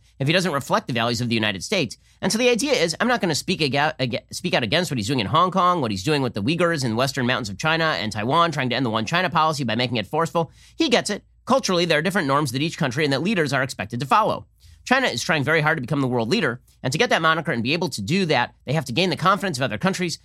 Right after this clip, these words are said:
As long as they are engaged in activity that is contrary to basic human rights, it's going to be hard for them to do that." And then he said that, um, the issue in China policy in general is, quote, "much more complicated than that. I shouldn't try to talk China policy in ten minutes on television."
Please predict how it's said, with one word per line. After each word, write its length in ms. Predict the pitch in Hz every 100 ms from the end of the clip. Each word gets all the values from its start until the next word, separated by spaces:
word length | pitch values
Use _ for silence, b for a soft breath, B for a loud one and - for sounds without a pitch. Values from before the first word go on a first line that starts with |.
| _
As 120 | 113
long 140 | 139 202
as 80 | 160
they 80 |
are 80 | 151
engaged 380 | 139 208 240 175
in 60 | 202
activity 360 | 180 165 151
that 160 | 117 107
is 100 | 107
contrary 400 | 190 220 - 185
to 80 | 131
basic 280 | 147 127 117
human 160 | 123
rights, 260 | 127 156 - b b
it's 120 | 123
going 160 | 180
to 40 | 170
be 100 | 151
hard 380 | 180 151 110 - _
for 160 | - 165
them 180 | 151 147 -
to 100 | 147
do 160 | 139
that." 220 | 107 76 - _ _ -
And 100 | 156
then 80 |
he 120 | 196 175
said 340 | 160 139 -
that, 300 | 120 127 113
um, 280 | 131 113 110 _ -
the 140 | 139 156
issue 200 | 202 190
in 100 | 135
China 200 | 170 151
policy 340 | 147 151 147
in 80 | 135
general 240 | 160 156
is, 120 | 113
quote, 200 | - 120 -
"much 200 | - 226
more 140 | 214 196
complicated 500 | 175 151 147 143 127
than 120 | 120
that. 180 | 120 -
I 40 |
shouldn't 280 | 120 214 208
try 100 | 175
to 80 | 156
talk 220 | 156 135
China 220 | 175 160
policy 360 | 139 127 127 127
in 80 | 113
ten 160 | 131
minutes 240 | 120 113 107
on 100 | 98
television." 460 | 90 69 58 -